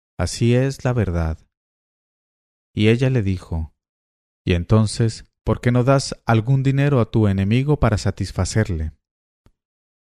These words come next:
El príncipe replicó: "No se satisface con dinero, solo se contenta con el alma.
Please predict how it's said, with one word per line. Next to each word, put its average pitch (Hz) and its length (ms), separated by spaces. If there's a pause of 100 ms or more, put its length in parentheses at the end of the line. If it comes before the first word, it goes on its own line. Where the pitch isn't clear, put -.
(100)
El 101 160
príncipe 147 480
replicó: 90 720 (500)
"No 107 180
se 135 160
satisface 120 600
con 117 160
dinero, 87 540 (480)
solo 139 400
se 143 100
contenta 143 720
con 104 180
el 87 140
alma. 80 480